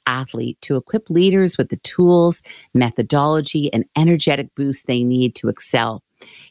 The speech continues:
Kate's work is rooted in neuroscience, positive psychology, love that, and whole person coaching techniques.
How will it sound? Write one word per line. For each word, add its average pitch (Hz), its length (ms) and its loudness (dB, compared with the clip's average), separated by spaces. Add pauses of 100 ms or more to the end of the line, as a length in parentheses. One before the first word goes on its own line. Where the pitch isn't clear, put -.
Kate's - 360 0
work 151 240 0
is 135 160 -4
rooted 151 440 2
in 107 180 0
neuroscience, 156 960 0 (320)
positive 151 500 -2
psychology, 143 800 -2
love 131 320 -2
that, 139 400 -2 (380)
and 131 200 -2
whole 175 320 -2
person 135 540 -4
coaching 127 440 -2
techniques. 120 720 -6